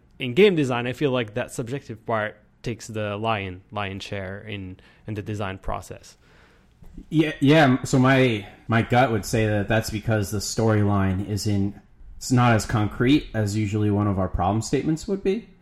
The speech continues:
Speaker 2: or that, again,
Speaker 1: Yeah.
Speaker 2: that would be one of my assumptions. And, like, as you're building a storyline and building the app, you're,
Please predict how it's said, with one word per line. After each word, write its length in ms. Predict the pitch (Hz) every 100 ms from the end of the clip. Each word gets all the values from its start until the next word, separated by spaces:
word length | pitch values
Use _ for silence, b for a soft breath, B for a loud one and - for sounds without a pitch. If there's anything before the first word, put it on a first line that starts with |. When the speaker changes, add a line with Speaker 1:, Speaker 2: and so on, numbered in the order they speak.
| _ _
Speaker 2:
or 120 | 107 98
that, 420 | 104 104 - -
again, 300 | - 120 101
Speaker 1:
Yeah. 60 | 104
Speaker 2:
that 60 | 107
would 140 | 101
be 140 | 107
one 160 | 104 104
of 60 | 101
my 180 | 98
assumptions. 560 | 95 - 110 - 98 95
And, 160 | 101 104
like, 320 | 107 104 -
as 300 | 113 127 131
you're 160 | 131 120
building 360 | 101 120 117
a 20 | 110
storyline 880 | - 123 120 110 104 101 104 107 -
and 460 | 101 101 101 101 98
building 300 | 117 107 104
the 140 | 104
app, 500 | 135 123 113 - - -
you're, 880 | 107 107 104 101 98 98 92 98